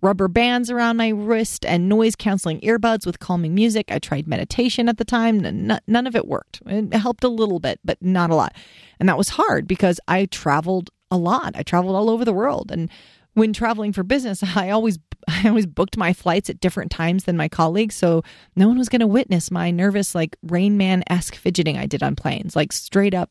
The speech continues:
rocking back and forth. Um, I did not look well. So I <laughs> made sure that, um, n-, I wasn't always successful at this, but I made sure I was on different flights than,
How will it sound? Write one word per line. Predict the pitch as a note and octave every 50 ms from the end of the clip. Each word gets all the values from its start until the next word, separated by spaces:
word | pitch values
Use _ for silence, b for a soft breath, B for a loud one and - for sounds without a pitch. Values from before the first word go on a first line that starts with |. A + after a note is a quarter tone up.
| _ -
rocking | - F3+ F3 F3 F#3 - F#3+ F3+ F3
back | E3 D#3+ E3+ - -
and | E3+ E3 -
forth. | - D3+ C#3+ C3 - - - B B B B B B
Um, | - F#3 F3+ F3 -
I | G3
did | G3+ - C4+ C#4 B3
not | C4 C4 C4+ - -
look | A3+ B3 A#3+ - -
well. | F3+ D#3 F3+ F3+ E3 C3 - - - F3+ B B B B B
So | B - G#3+ G#3
I | - G#3
<laughs> | G#3+ G#3+
made | G3+ F3+ G3+ F#3+
sure | - A#3 A3 G#3+
that, | F3+ F3+ E3 D3+
um, | D#3 D3+ D#3 D3+ - - - _ -
n-, | - - D#3 E3 E3 - -
I | F3 F3+
wasn't | F3+ E3 E3+ E3 F3+
always | E3+ E3 E3+ -
successful | - G3 - - F#3 E3+ - - C#3
at | -
this, | D3+ D#3+ -
but | - F#3+ E3
I | F3+
made | G3 G#3 G3 G3 -
sure | - A#3 F3+
I | F#3+
was | G#3 E3+ G3+
on | G3 F#3+
different | - F#3 - F#3+ F3+ - -
flights | - F#3 E3 E3 G3 -
than, | - E3 D#3 D3+